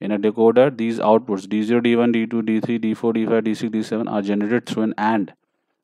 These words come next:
gate. So in that terms, it has fixed and array. And now you can see we have used the symbol of or array. This is for C two, this is for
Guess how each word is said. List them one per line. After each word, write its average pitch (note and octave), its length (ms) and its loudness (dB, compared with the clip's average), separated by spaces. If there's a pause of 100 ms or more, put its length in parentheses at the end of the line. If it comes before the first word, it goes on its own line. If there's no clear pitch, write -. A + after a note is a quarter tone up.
(1040)
gate. G#2 280 0
So - 140 -2
in G#2+ 160 2
that A2+ 240 4
terms, C3 400 0 (180)
it - 120 -12
has G#2+ 220 0
fixed - 340 -2
and A#2 200 -2
array. A#2+ 220 2
And A2 180 -4
now A#2 120 4
you B2 120 2
can B2 200 0
see D3 320 -4 (440)
we G#2+ 200 -2
have A#2+ 260 4
used B2+ 440 2 (480)
the - 120 -2
symbol A2+ 420 4
of A#2 360 0 (560)
or A2 320 0
array. A#2 400 -4 (240)
This G2 140 -14
is G#2+ 120 -6
for G#2+ 160 -2
C A#2+ 300 -2
two, C#3 300 0
this - 120 -16
is G#2+ 180 -2
for G2+ 380 2